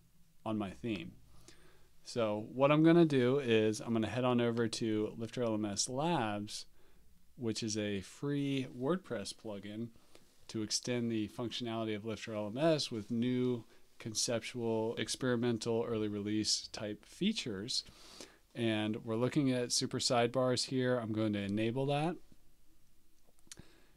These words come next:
And it's just telling me very quickly, configure Lifter L M S sidebars to work with your theme. So there's a link to documentation here, but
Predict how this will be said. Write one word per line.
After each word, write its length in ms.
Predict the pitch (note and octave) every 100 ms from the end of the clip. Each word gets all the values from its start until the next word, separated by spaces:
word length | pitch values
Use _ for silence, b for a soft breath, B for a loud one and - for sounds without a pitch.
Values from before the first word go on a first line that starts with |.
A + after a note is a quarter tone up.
| B -
And 600 | B2+ B2+ C3 B2+ B2+ B2 - - _ _ _ -
it's 160 | A2
just 220 | C#3 A#2+
telling 280 | - C#3 C3
me 200 | B2+ B2+
very 240 | A#2+ B2+ B2+
quickly, 600 | - C3 C3 B2 B2 - b b b b
configure 520 | - A#2+ - C3+ C3 B2
Lifter 240 | A#2+ B2+
L 120 | A#2
M 100 | A2+
S 140 | A2 -
sidebars 680 | F3+ G3+ F#3 B2+ A#2+ A#2+ -
to 100 | C3
work 200 | A#2 C#3+
with 100 | C3
your 120 | A2+
theme. 480 | - A3+ F#3+ G#2+ A#2+ B B B B -
So 180 | A#2+
there's 200 | B2 B2
a 40 | C3+
link 200 | D3 D#3
to 80 | D#3+
documentation 760 | C#3+ C#3 D#3 C3 C#3+ B2+ C3+
here, 460 | B2+ - F#3+ F3+ E3+ B B B B B -
but 380 | A2+ G#2 -